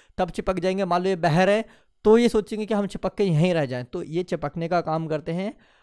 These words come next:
और ये मदद करते हैं, ठीक है। या मान लो दूसरा बैक्टीरिया से जुड़ना है, तब भी ये fimbriae काम करते हैं।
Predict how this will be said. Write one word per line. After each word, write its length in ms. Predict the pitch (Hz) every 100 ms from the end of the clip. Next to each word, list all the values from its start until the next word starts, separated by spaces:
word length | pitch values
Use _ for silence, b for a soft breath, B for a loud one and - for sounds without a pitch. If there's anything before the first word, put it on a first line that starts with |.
| b -
और 160 | 143
ये 160 | 165 160
मदद 300 | 151 170 -
करते 260 | 147 127
हैं, 400 | 131 131 127 - - -
ठीक 140 | 175 208
है। 60 |
या 260 | 180 196 175
मान 160 | 180 190
लो 80 |
दूसरा 300 | 180 185 196
बैक्टीरिया 320 | 180 170 185 180
से 60 |
जुड़ना 240 | 170 175 403
है, 60 |
तब 120 | -
भी 160 | 170 175
ये 60 | 180
fimbriae 360 | 160 151 156
काम 200 | 147 135
करते 240 | 120 113 117
हैं। 160 | 120